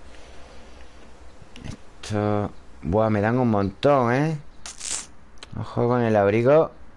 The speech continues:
El abrigo sí podemos conseguir otro. Muy buena, bienvenido. Venga, tío, viendo el abrigo ya, ¿eh? Y me compro la ballestita. Vale. Que está muy bien.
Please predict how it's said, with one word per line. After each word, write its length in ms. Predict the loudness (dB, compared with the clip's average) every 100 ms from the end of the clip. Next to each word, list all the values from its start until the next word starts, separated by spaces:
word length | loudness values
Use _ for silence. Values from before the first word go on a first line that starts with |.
| -4
El 140 | 0
abrigo 400 | 2 4 4 4
sí 160 | 2 2
podemos 280 | 2 2 0
conseguir 440 | -2 0 2 4
otro. 320 | 2 2 0 -2 -16 -18 -16 -16 -18 -18 -18 -10 -2
Muy 120 | 2
buena, 540 | 4 4 4 4 0 -2
bienvenido. 640 | 0 2 4 8 6 6 -2 -18 -18 -18 -16 -16 -18 -18 -18 -18 -18 -16 -16 -16 -16 -14 -14 -14 -16 -12
Venga, 240 | -2 0 2
tío, 180 | 2 4
viendo 220 | 4 4
el 60 |
abrigo 360 | 6 6 4 4
ya, 340 | 6 6 4
¿eh? 140 | 2 -2
Y 60 | 0
me 180 | 0 2
compro 220 | 2 4
la 80 | 4
ballestita. 600 | 4 2 0 2 2 0 -12 -18 -16 -16 -16 -10
Vale. 480 | 0 2 6 4 2 -8 -18 -18 -18 -18 -20 -18 -20 -18 -10 -4
Que 80 |
está 240 | -2 2 4
muy 180 | 4 4
bien. 220 | 2